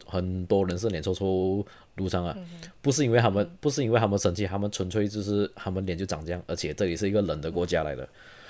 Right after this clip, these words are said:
Speaker 2: 嗯，嗯，嗯。
Speaker 1: Then 为什么，我觉得为什么他们被，会一直被评为全世界最幸福的国家？
Speaker 2: 嗯。
Speaker 1: 或者是比起，比起亚洲啦，这样多欧洲大城市都评为相对是比较，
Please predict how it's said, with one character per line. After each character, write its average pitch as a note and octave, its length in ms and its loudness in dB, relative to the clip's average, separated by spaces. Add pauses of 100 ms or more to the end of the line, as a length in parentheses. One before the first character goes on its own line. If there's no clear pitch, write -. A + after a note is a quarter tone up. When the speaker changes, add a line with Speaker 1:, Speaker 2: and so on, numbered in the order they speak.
(140)
Speaker 2:
嗯， G3+ 220 -14
嗯， F#3+ 160 -16
嗯。 - 80 -20
Speaker 1:
Then C3+ 160 10
为 F3+ 140 6
什 B2 120 4
么， A2+ 160 4
我 F#2+ 200 2
觉 A#2+ 120 2
得 C3+ 80 6
为 C#3+ 140 4
什 G2+ 100 0
么 G#2 360 4
他 G#2+ 100 0
们 G2 180 0
被， A2+ 360 2 (180)
会 A#2+ 160 2
一 A#2 60 2
直 A#2 100 -6
被 G#2+ 180 0
评 F#2 240 -6
为 E2+ 300 0
全 F2+ 180 -4
世 G2 120 -6
界 G2+ 120 0
最 F#2+ 720 0
幸 G#2 200 -6
福 F#2 120 -4
的 E2+ 80 0
国 D#2 200 -4
家？ D#2+ 260 -8 (880)
Speaker 2:
嗯。 F#3+ 100 -14 (380)
Speaker 1:
或 - 100 -2
者 C#3 160 2
是 B2 200 0
比 G2+ 180 -2
起， F2+ 500 -2
比 F#2+ 140 -2
起 F2 160 -2
亚 E2+ 160 2
洲 F#2 180 0
啦， F#2+ 240 0 (120)
这 A#2 80 2
样 A#2 80 0
多 G#2+ 80 6
欧 F#2+ 220 0
洲 F2+ 680 0 (240)
大 G2+ 160 4
城 F2+ 220 -4
市 G#2 160 -6
都 E2 400 0 (160)
评 F#2 220 -4
为 F2 160 0
相 F2+ 240 -4
对 F#2+ 200 2
是 F#2+ 140 -4
比 F2 160 -6
较， F#2+ 240 2